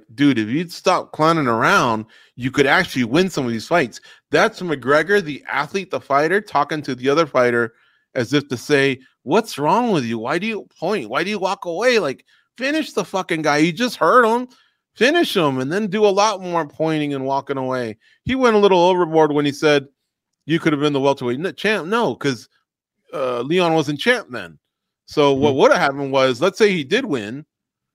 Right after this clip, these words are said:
Speaker 1: and let's say the U F C thought, "Oh, shit, well, now he's next for Kamaru," which I don't think they do,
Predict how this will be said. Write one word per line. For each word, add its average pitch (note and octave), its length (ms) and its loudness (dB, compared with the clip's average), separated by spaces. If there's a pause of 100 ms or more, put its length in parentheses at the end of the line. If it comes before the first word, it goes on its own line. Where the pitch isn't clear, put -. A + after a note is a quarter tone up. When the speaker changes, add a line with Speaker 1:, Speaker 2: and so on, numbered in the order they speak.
(360)
Speaker 1:
and C#3+ 120 -4
let's F3 180 0
say F3+ 160 4
the E3 100 -4
U F3 100 4
F E3 80 -2
C F3 120 -4
thought, D#3 240 2
"Oh, A3+ 160 0
shit, A3+ 300 -4
well, C#3 120 -2
now E3 200 -2
he's G3 180 -2
next F3 160 -6
for C#3+ 120 -10
Kamaru," F3 500 -2
which C#3+ 160 -6
I C#3+ 60 2
don't C#3+ 120 -4
think E3+ 160 -8
they B2+ 140 -4
do, D3 360 0